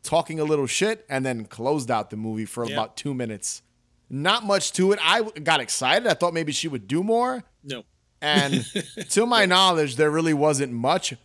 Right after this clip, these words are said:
Speaker 1: Maybe I missed it. I did skim through the movie
Speaker 2: No, she,
Speaker 1: portion
Speaker 2: the,
Speaker 1: of it, but
Speaker 2: I, I have a feeling that girl was, like, ten when they made this movie.
Speaker 1: Yes, probably.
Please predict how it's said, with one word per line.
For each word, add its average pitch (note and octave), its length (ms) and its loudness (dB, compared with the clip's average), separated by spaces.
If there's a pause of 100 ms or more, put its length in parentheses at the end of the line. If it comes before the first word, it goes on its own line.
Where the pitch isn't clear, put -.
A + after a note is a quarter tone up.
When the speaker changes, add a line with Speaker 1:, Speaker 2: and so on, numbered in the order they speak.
Speaker 1:
Maybe G3+ 420 2
I E3 240 4
missed E3+ 360 2
it. B3+ 160 -6 (280)
I B2+ 140 2
did D3+ 240 2
skim F#3 380 0
through F3 240 -4
the D3 100 0
movie F#3+ 640 0
Speaker 2:
No, A#2+ 260 -8
she, - 140 -4
Speaker 1:
portion G3+ 380 2
Speaker 2:
the, G#3 60 2
Speaker 1:
of G#3 120 2
it, E3 220 -2
but B2 260 0
Speaker 2:
I, D3 260 -6
I D#3 120 -4
have D#3+ 180 -2
a D#3 60 -6
feeling D#3+ 240 -4
that C#3+ 120 0
girl C#3 160 -4
was, C3 160 -6
like, B2 160 -6
ten B2 220 -10
when G#2+ 100 -20
they G2 100 -20
made F#2+ 140 -14
this G2 160 -16
movie. F#2+ 220 -18 (340)
Speaker 1:
Yes, C#3+ 460 -2
probably. C3+ 720 0